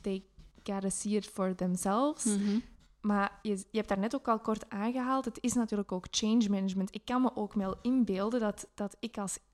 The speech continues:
Speaker 1: aankoper bijvoorbeeld mij een beetje onhachelijk zou voelen als er daar een systeem mijn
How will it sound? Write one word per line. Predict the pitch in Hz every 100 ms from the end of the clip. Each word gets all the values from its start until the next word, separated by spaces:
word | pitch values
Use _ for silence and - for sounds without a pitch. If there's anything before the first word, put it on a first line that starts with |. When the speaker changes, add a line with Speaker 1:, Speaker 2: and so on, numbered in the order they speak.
| _
Speaker 1:
aankoper | 202 220 233 254 254 262
bijvoorbeeld | 254 254 254 262 269 269 -
mij | 208 208
een | 196
beetje | 190 196 - -
onhachelijk | 190 175 277 302 233 -
zou | 214 196 190
voelen | 190 196 226
als | 208 214
er | 202
daar | 196 190
een | 185
systeem | - - - 202 214 226 226 -
mijn | 202 185 185